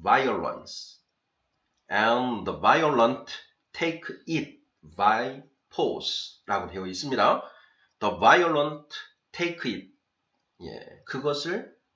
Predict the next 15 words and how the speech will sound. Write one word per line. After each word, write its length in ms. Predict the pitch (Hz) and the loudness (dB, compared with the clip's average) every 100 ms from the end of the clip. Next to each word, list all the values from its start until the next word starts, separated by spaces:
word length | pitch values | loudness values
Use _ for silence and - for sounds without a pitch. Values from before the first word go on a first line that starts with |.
| - | -10
취한다. 640 | - 175 156 117 82 - _ _ _ _ | -6 -6 -8 -10 -12 -14 _ _ _ _
침노하는 720 | - - 180 170 156 113 95 87 | -6 -4 -4 -4 0 0 0 -6
자. 340 | - 87 - - | -8 -10 -12 -8
The 140 | 101 - | -6 0
violent. 760 | 107 139 143 104 80 76 - - - _ _ | 2 4 4 0 -2 -8 -14 -16 -16 _ _
Violent 720 | 80 85 113 131 120 127 - - _ | -6 0 2 2 0 -2 -4 -14 _
take 420 | 156 147 - 117 | -4 -4 -6 -10
it. 220 | 82 - _ - _ _ _ _ | -10 -12 _ -20 _ _ _ _
it이 360 | 147 185 165 113 | -8 -6 -4 -4
무엇인가? 500 | 107 113 113 76 - _ _ _ | -4 -2 -4 -8 -14 _ _ _
The 200 | - 143 - | -12 -12 -10
kingdom 400 | 202 208 196 156 | -10 -8 -8 -8
of 160 | 131 | -10
heaven 320 | 127 156 143 - | -6 -6 -6 -6
아니겠습니까? 800 | 120 131 165 170 - 101 - | -6 -6 -8 -10 -4 -4 -4